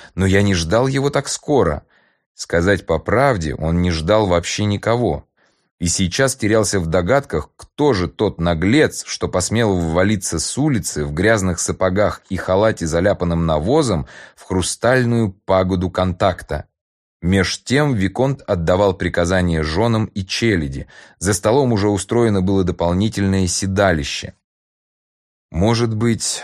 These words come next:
все не так плохо, как кажется», подумал Тамия, поглаживая ладонями сильно отросший за время контакта живот.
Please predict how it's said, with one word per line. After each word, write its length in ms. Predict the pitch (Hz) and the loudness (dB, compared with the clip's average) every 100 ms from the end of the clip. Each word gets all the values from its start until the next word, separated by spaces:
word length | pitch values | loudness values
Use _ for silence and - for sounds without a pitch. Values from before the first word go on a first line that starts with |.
| - | -14
все 280 | - - 104 | -10 -6 -2
не 140 | 110 | -2
так 320 | 104 104 95 - | -2 -2 -4 -4
плохо, 500 | 117 151 139 - 80 | -2 0 0 -2 -8
как 300 | 85 85 - | -8 -8 -4
кажется», 500 | 139 117 85 - - | -2 0 -2 -4 -4
подумал 480 | - 87 104 92 | -2 0 2 0
Тамия, 480 | 85 92 92 90 131 | -2 -2 0 2 2
поглаживая 720 | 123 87 85 95 90 87 85 | 0 -2 0 2 2 0 0
ладонями 580 | 85 85 80 113 98 90 | 2 0 0 0 0 0
сильно 440 | 80 - 107 92 82 | -2 -2 0 0 0
отросший 560 | - 101 107 - 92 | -2 -2 -2 -2 -4
за 180 | 80 82 | 0 0
время 300 | 82 95 92 | 0 0 0
контакта 560 | 82 85 - 85 - 82 | -2 -2 -2 -4 -4 -4
живот. 480 | 87 95 82 71 | -2 -2 -2 -4